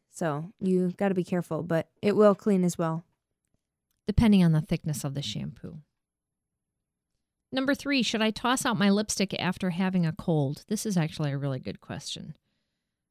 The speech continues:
Speaker 2: Uh, you can use it safely after having a cold because that virus should die quickly, and it shouldn't reinfect you because your body has built up antibodies against the virus. But for something like strep throat,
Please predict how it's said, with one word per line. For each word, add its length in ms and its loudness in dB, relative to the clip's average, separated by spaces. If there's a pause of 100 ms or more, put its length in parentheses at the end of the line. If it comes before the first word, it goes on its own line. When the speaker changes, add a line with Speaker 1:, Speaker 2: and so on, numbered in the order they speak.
(140)
Speaker 2:
Uh, 140 6
you 200 2
can 160 2
use 300 4
it 140 -2
safely 440 2
after 240 0
having 280 2
a 80 2
cold 500 2
because 260 -2
that 160 2
virus 400 2
should 280 0
die 220 4
quickly, 560 -2 (580)
and 380 6
it 260 -2
shouldn't 360 0
reinfect 540 4
you 80 4
because 300 2
your 80 0
body 280 2
has 140 2
built 240 0
up 140 -2
antibodies 640 0
against 320 0
the 60 -2
virus. 500 2 (340)
But 100 2
for 100 2
something 360 2
like 180 4
strep 380 0
throat, 560 0